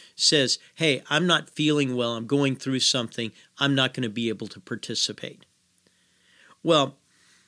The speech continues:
the thing about, uh, people chaos is this, is that you're dealing with it. It's, it's, it's just a part of the constant churn out there that you're faced with. And so as a leader,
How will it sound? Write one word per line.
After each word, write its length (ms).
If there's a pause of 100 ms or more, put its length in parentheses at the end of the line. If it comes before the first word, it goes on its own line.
(400)
the 160
thing 300
about, 540 (140)
uh, 400
people 420
chaos 600
is 160
this, 540 (640)
is 220
that 300 (320)
you're 180
dealing 460
with 200
it. 120
It's, 280
it's, 340
it's 220
just 260
a 80
part 380
of 120
the 80
constant 840
churn 580 (300)
out 260
there 280 (360)
that 200
you're 100
faced 560
with. 320 (560)
And 140
so 300
as 240
a 60
leader, 640